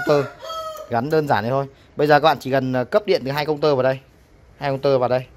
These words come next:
Vào đây. Đầu này là ra điện cho các bạn sử dụng. Đấy. Rất đơn giản như vậy thôi là xong.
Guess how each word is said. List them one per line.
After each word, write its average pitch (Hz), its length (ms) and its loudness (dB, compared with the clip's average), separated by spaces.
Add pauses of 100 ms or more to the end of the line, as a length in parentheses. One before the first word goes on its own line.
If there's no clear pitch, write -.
(360)
Vào 113 100 -6
đây. 123 140 -2 (400)
Đầu 123 160 2
này 127 140 2
là 123 100 2
ra 135 160 4
điện 135 140 0
cho 117 60 -4
các 123 40 0
bạn 123 120 -4
sử - 140 -16
dụng. 113 120 -4 (240)
Đấy. 98 260 -14 (1400)
Rất 170 100 -2
đơn 170 140 2
giản 120 140 6
như 117 60 0
vậy 127 80 0
thôi 143 120 2
là 131 80 -2
xong. 131 220 -4